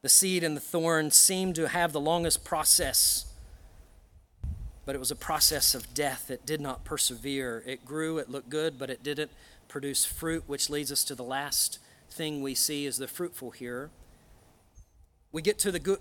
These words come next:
good soil in verse number fifteen. And for that in the good soil, they are those who, hearing the word, hold it fast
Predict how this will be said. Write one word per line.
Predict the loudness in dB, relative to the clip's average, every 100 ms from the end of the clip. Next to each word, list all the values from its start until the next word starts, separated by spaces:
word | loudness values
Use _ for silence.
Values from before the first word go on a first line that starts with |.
| 2
good | 6 8
soil | 8 6 6 4
in |
verse | 2 2 2
number | 2 2 0 -4 -20
fifteen. | -12 -2 0 0 0 -2 0 -2 -4 -8 -20 -20 -20 -20 -20 -10 -4
And | -2
for | 0
that | 4 4
in | 4
the | 2
good | 2 4
soil, | 2 2 0
they | 2
are | 2
those | 4 4 4
who, | 4 0 -6
hearing | -6 2 4 4
the | 2
word, | 0 0 0
hold | -2 0 2 2
it | -2 -2
fast | -2 -2 0 -2 -4